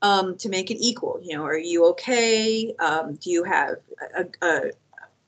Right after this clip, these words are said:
a support system? Do, do you wanna do the counseling?" Um, self-care, I think, is important. You know, what, what can you do for fun? Um,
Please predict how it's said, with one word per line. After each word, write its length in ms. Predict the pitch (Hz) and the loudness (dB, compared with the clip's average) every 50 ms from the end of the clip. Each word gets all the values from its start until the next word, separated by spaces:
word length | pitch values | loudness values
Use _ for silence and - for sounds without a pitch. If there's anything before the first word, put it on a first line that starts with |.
| _ _ _ - - | _ _ _ -14 -10
a 40 | - | -10
support 560 | - - - - - - 254 254 233 - - | -8 -8 -10 -10 -4 2 4 4 4 4 2
system? 840 | - - 247 247 247 - - 240 233 233 226 226 226 220 220 220 214 - - - _ - - - _ - | 0 2 2 2 2 2 0 0 0 0 0 0 0 0 0 -2 -4 -6 -14 -20 _ -20 -20 -20 _ -8
Do, 140 | - 165 - - - | -6 -6 -6 -8 -10
do 80 | - 156 | -10 -10
you 120 | 156 156 | -8 -6
wanna 240 | 165 185 220 233 233 | -2 0 0 0 0
do 140 | 220 247 220 | 0 0 0
the 80 | 220 | 0
counseling?" 920 | 220 - 247 226 214 214 214 - - 220 220 214 208 208 208 202 202 202 - _ _ _ _ - - - - - - | 0 2 2 2 2 2 -2 -2 -4 -2 -2 0 0 0 -2 -2 -4 -6 -10 _ _ _ _ -20 -20 -20 -20 -10 -2
Um, 440 | 185 180 170 160 165 170 156 165 - - _ _ _ - | 0 2 2 2 2 0 -4 -8 -10 -12 _ _ _ -10
self-care, 680 | - - - 247 247 247 247 247 - 254 247 233 233 | -4 0 4 6 6 6 4 2 0 2 4 4 4
I 60 | 233 | 4
think, 200 | 233 240 214 214 | 2 -2 -4 -4
is 60 | - | -4
important. 320 | 220 214 - 220 - 214 202 | -4 -2 -2 -2 -2 -2 -2
You 80 | 185 | -2
know, 40 | 170 | 0
what, 180 | 180 196 - - | 0 -2 0 0
what 160 | 208 196 - | -2 -2 0
can 100 | - 214 | 0 0
you 140 | 214 208 185 | 0 0 0
do 140 | 202 208 | -2 -4
for 140 | 208 262 - - - | -2 -4 -6 -4 0
fun? 520 | 277 277 277 269 277 269 262 254 254 247 254 - _ _ _ _ - - - _ - | 2 4 6 6 6 6 4 4 2 0 0 -4 _ _ _ _ -20 -20 -20 _ -2
Um, 560 | - 196 190 185 180 180 180 180 175 175 170 | 2 2 4 4 4 2 0 -2 -6 -8 -10